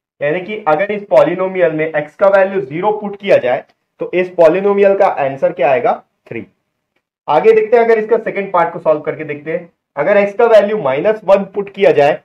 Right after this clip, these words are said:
तो क्या होगा? इक्वेशन, सॉरी, पॉलिनोमियल हमारा सेम है, फ़ाइव एक्स माइनस फ़ोर एक्स स्क्वायर प्लस थ्री।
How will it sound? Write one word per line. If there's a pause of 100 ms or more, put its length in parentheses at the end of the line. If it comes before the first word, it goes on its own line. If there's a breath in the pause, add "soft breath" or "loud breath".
(120)
तो
क्या
होगा? (1300)
इक्वेशन,
सॉरी,
पॉलिनोमियल
हमारा
सेम
है, (560)
फ़ाइव
एक्स (200)
माइनस
फ़ोर
एक्स
स्क्वायर (320)
प्लस (180)
थ्री।